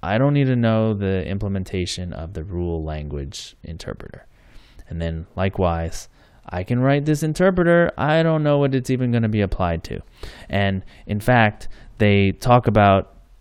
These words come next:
um, a different kind of, uh, rule language that could be ex-, uh, that could express other kinds of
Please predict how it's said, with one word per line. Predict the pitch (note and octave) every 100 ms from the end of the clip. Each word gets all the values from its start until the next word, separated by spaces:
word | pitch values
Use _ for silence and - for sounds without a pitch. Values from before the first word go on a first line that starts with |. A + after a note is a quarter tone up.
| -
um, | F#2+ F2+ F2 F2 -
a | F#2+
different | G2 A2 - A2 G2+ -
kind | - G#2+ G2 F#2+ F#2
of, | F2 - - - - - _
uh, | F#2 F#2+ F2 D#2 - - -
rule | B2+ A#2+ B2+
language | A#2+ G#2+ G#2 G2+ -
that | F#2 E2
could | F2+
be | F#2
ex-, | E2 - - -
uh, | G2+ F2+ D#2+
that | F2+ F2+
could | F2
express | E2+ - - E2 - - - -
other | A2 G#2 F#2+
kinds | - E2 D2+
of | D2+ D2+